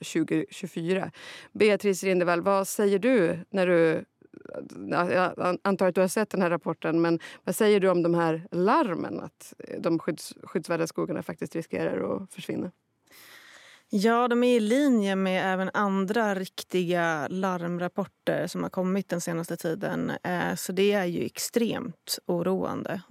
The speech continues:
Speaker 2: Eh, och det som jag också tycker Skogsstyrelsen är väldigt tydliga i, precis som de andra rapporterna som jag tänker på här,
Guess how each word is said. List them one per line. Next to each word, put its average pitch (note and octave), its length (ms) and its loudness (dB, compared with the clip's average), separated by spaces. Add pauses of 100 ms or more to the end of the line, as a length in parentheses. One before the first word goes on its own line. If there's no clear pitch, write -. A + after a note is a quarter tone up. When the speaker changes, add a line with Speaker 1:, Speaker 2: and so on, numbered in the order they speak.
(140)
Speaker 2:
Eh, F3+ 280 0
och - 420 -2
det F#3 260 0
som F3 220 -2
jag F3+ 140 -2
också F#3+ 260 -4
tycker F3+ 220 -4
Skogsstyrelsen F3 560 -4
är E3+ 60 -2
väldigt E3 520 -4
tydliga G3 560 2
i, G3+ 460 2
precis F3 260 -4
som E3+ 120 -4
de F3 100 -6
andra F3+ 340 0
rapporterna F3 520 -4
som - 200 -6
jag F#3+ 120 -2
tänker E3+ 240 -6
på E3 140 -8
här, E3+ 240 -4